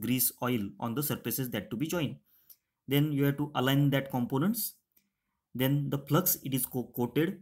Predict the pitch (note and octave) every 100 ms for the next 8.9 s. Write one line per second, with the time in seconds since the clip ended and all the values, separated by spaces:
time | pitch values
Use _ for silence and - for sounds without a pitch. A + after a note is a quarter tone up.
0 | - A2+ A#2 G#2+ A#2+ - A2 C3 - G#3+
1 | - - _ _ _ _ _ _ _ C3
2 | C#3+ C#3 - B2 C3+ C3+ A#2+ C#3+ D#3+ D#3+
3 | - C3 C3 E3+ F3 A2 G2+ E2+ - _
4 | _ _ _ - B2 - B2 C3+ F3+ F3
5 | F3+ F#3 D#3 D#3 C#3 A#2 D#3 D3+ - F3+
6 | A3 - _ _ _ D#3+ D#3+ D3 D#3+ D3
7 | C#3+ C#3+ C#3 - D3 C#3+ D#3+ D#3+ C3 C3
8 | B2+ B2 A#2+ A#2+ B2 A2 C#3 F3 -